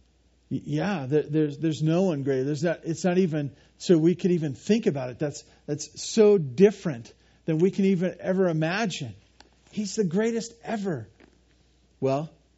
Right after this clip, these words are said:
he humbled himself. And he served. Well, how did he do it? E-, even to death, even a cross kind of death.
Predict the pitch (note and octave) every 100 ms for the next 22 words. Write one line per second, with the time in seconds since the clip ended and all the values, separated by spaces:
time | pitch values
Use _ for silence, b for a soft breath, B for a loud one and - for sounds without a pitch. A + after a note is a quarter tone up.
0 | _ _ _ _ _ D3+ D3+ G3 A3 B2+
1 | A#2 A2 - G2+ - - _ _ _ _
2 | _ _ _ G#2+ F#2 - D#3+ C#3 F#2+ -
3 | _ _ _ _ _ _ _ _ _ _
4 | _ - B2 D3+ E3+ E3+ D3 E3+ F3+ -
5 | _ _ F3 F#3 G3+ A#3 G#3 D#3+ A#2+ D#3+
6 | F3 F#3+ - - G3 D3+ C#3 - D#3+ C#3+
7 | - - A#2+ G#2+ A2 G#2 - _